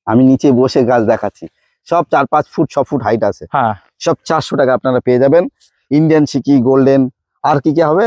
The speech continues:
Speaker 1: মানে ইয়েলো মালটা টু।
Speaker 2: ইয়েলো মালটা টু হবে, রামলঙ্ঘন হবে।
Speaker 1: আর?
Speaker 2: এই তিনটে ভ্যারাইটি আমার কাছে আছে আপাতত।
Speaker 1: বড় গাছ?
Speaker 2: বড় গাছ।
Speaker 1: আচ্ছা, আচ্ছা। দেখুন, গাছের কোয়ালিটি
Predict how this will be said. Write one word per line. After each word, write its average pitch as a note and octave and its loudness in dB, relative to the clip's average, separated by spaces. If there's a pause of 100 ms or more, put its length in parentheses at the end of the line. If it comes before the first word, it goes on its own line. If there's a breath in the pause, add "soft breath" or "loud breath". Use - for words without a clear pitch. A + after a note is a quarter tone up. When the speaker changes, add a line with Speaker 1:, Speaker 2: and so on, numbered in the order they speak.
(120)
Speaker 1:
মানে C3+ 0
ইয়েলো C#3 2
মালটা C3+ -2
টু। A3 -10
Speaker 2:
ইয়েলো F3+ 2
মালটা F3 -4
টু F3 0
হবে, D#3+ 0 (340)
রামলঙ্ঘন E3 0
হবে। D3+ 0 (800 soft breath)
Speaker 1:
আর? D3 0 (920 soft breath)
Speaker 2:
এই G#3 0
তিনটে A3 2
ভ্যারাইটি A3+ 2
আমার G#3 2
কাছে F3+ 0
আছে D3 -2
আপাতত। C3+ -2 (180)
Speaker 1:
বড় D3 0
গাছ? G2+ -2 (100)
Speaker 2:
বড় D3 0
গাছ। A2+ -2
Speaker 1:
আচ্ছা, - -12
আচ্ছা। E2+ -12 (1300)
দেখুন, D#2+ -4 (240)
গাছের B2+ -2
কোয়ালিটি B2 -2